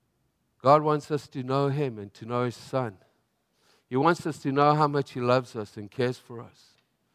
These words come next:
And when we know him better and we draw our dignity, identity, and significance from him,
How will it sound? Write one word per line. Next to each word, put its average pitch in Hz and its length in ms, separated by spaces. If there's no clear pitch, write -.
And 131 140
when 185 160
we 202 100
know 185 380
him 170 260
better 160 320
and 139 100
we 131 140
draw 170 560
our 147 220
dignity, 147 920
identity, 151 640
and 139 100
significance 143 640
from 120 280
him, 113 480